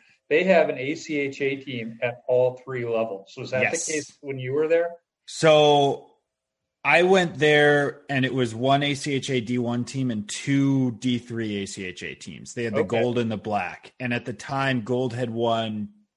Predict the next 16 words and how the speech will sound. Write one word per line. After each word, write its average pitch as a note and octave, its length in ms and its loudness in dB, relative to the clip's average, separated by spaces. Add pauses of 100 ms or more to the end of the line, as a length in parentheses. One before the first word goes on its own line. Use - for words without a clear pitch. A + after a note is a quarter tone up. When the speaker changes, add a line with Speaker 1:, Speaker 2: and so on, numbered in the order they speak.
(120)
Speaker 2:
two D#3+ 320 -4
straight E3 340 -4
national D#3 360 -6
championships, D#3+ 840 -8 (420)
and C3 180 0
my A#2+ 140 0
freshman C3+ 460 -4
year, B2 120 -2
they A#2 120 -2
won G#2+ 180 -6
a G2+ 60 -8
third. A#2+ 520 -6 (960)
Um, A2+ 720 -2 (340)
so, A#2 500 0
yeah, A2+ 380 0
I C3 120 2